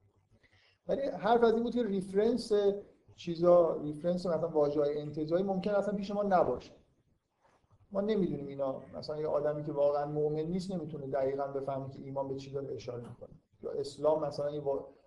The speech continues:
حالت روانیه که ممکنه من چون ندارم نمی‌دونم دقیقاً چیه.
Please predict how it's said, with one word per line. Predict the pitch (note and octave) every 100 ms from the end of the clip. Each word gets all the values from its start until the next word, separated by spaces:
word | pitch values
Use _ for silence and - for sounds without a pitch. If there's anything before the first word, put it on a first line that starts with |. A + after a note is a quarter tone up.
| _
حالت | C#3 C#3+ D3+ D3+
روانیه | C3+ C3+ C3+ C#3 F3
که | F3+
ممکنه | E3+ D#3+ F3
من | F3+ F3 F3 - - -
چون | - D3+ D3 - F3+ D3
ندارم | D3+ D#3 D3+ F3 F#3+
نمی‌دونم | F#3+ D#3 B2+ B2+
دقیقاً | C3 B2 B2 C3
چیه. | - -